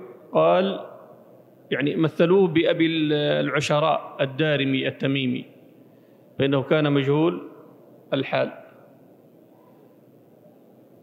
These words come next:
قال: "ولا تقبل رواية مجهول العدالة في أحد القولين"، يعني، في أحد القولين في المذهب،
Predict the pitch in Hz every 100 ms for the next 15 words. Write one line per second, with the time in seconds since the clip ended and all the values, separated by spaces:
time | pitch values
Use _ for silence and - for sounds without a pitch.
0 | - - - - - - - - - -
1 | - - 170 190 180 175 175 170 190 175
2 | 156 151 147 151 170 175 165 - 151 151
3 | 143 147 156 175 151 143 143 127 147 160
4 | 170 160 156 151 151 143 - 185 - 156
5 | 156 143 147 147 147 170 190 190 156 143
6 | 143 - 160 160 147 147 151 165 151 151
7 | 147 120 117